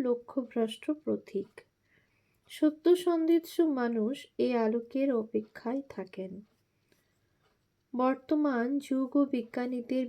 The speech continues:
বিস্ময়কর জয়গানে মুখর ঐহিক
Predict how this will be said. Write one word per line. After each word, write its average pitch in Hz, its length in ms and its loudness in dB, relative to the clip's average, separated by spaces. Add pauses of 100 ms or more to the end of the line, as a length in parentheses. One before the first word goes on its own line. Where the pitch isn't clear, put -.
বিস্ময়কর 254 680 -4 (180)
জয়গানে 226 560 0
মুখর 208 640 -4 (680)
ঐহিক 294 480 8